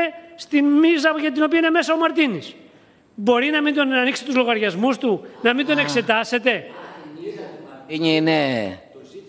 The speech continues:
Speaker 2: Ναι, ναι, ναι,
Speaker 1: Μπορεί
Speaker 2: ναι.
Speaker 1: να μην, μπορεί να μην το εξετάσετε αυτό, να μην ανοίξει τους λογαριασμούς του Κάμπη; Είναι ένας δικηγόρος που εμφανίζεται και αγοράζει την εταιρε-, το ακίνητο της, ε, της Κηφισιάς, που τώρα είναι μπλεγμένο με τα δισεκατομμύρια. Ο κύριος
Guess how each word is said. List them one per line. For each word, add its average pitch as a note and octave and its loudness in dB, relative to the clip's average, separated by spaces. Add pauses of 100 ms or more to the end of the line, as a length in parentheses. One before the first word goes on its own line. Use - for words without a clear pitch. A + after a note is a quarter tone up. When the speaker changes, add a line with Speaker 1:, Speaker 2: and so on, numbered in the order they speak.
(800)
Speaker 2:
Ναι, A3+ 2
ναι, G3+ 2
ναι, F#3 0
Speaker 1:
Μπορεί C4 2
Speaker 2:
ναι. D4+ -2
Speaker 1:
να D#4+ 0
μην, D#4 -2
μπορεί B3 2
να D4+ 0
μην D4 0
το C#4+ 4
εξετάσετε A#3+ 0
αυτό, G#3+ -2 (200)
να A3 -2
μην A#3+ 0
ανοίξει D4 0
τους D4 -6
λογαριασμούς B3+ 0
του A#3 -4
Κάμπη; G#3+ 0 (280)
Είναι E4+ 4
ένας D#4+ 4
δικηγόρος C#4 0
που D#4 -4
εμφανίζεται D4 0
και D4+ 0
αγοράζει D4 0
την D4+ -2
εταιρε-, D4 0
το D4 0 (300)
ακίνητο D#4 0
της, C#4+ -6
ε, D4+ -4 (240)
της C4+ -2
Κηφισιάς, C#4+ 0
που A#3+ -6
τώρα D4 0
είναι D4+ 0
μπλεγμένο C#4+ 0 (240)
με C4 2
τα C4 2
δισεκατομμύρια. C#4 0 (280)
Ο C#4+ 2
κύριος D4+ 0